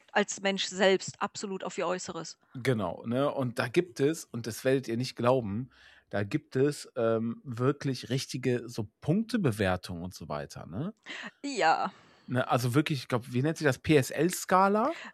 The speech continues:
Speaker 1: Genau, ähm, das ist, das ist so eine Skala, die aufgrund der Symmetrie des Gesichtes,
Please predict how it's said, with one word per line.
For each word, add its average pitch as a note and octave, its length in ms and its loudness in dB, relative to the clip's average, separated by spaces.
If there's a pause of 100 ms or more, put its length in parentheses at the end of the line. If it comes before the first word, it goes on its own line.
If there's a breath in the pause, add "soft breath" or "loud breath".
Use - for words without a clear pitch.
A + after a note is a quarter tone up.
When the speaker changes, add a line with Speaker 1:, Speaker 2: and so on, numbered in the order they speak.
Speaker 1:
Genau, D4 520 6
ähm, A3 400 4
das G#3+ 140 -6
ist, - 320 -4
das G#3+ 140 -2
ist - 180 -8
so A#3+ 60 0
eine G#3+ 200 2
Skala, A3 500 10
die G#3+ 520 -2 (300 loud breath)
aufgrund A3+ 680 2
der G#3+ 420 6 (120)
Symmetrie A#3+ 720 -4
des B3 220 -4
Gesichtes, G#3 800 -2